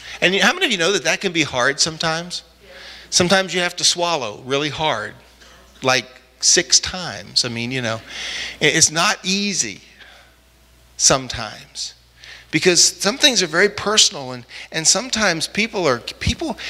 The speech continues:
people can be mean. Not any of you, of course, but, you know, people can be, people can be downright ugly sometimes, downright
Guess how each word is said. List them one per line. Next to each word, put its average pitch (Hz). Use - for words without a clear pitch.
people 277
can 156
be 135
mean. 139
Not 185
any 127
of 104
you, 127
of 98
course, -
but, 131
you 151
know, 131
people 311
can 240
be, 185
people 277
can 311
be 226
downright 190
ugly 226
sometimes, -
downright 202